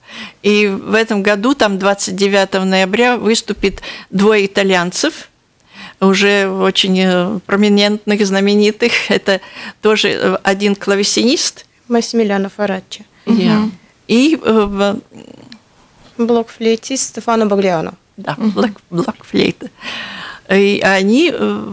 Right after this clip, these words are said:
Speaker 1: вот в основном у них в программе и итальянская музыка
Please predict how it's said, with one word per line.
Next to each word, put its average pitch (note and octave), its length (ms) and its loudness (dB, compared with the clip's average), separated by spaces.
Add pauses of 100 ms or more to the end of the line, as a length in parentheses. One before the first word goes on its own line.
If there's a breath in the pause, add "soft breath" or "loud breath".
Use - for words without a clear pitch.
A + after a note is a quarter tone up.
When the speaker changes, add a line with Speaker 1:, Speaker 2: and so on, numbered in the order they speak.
Speaker 1:
вот A#3 320 0
в G3+ 140 -2
основном G3+ 580 2
у A#3+ 60 4
них G#3+ 240 2
в - 20 -20
программе G3 520 0
и - 340 0
итальянская G3 800 0
музыка G3 500 -4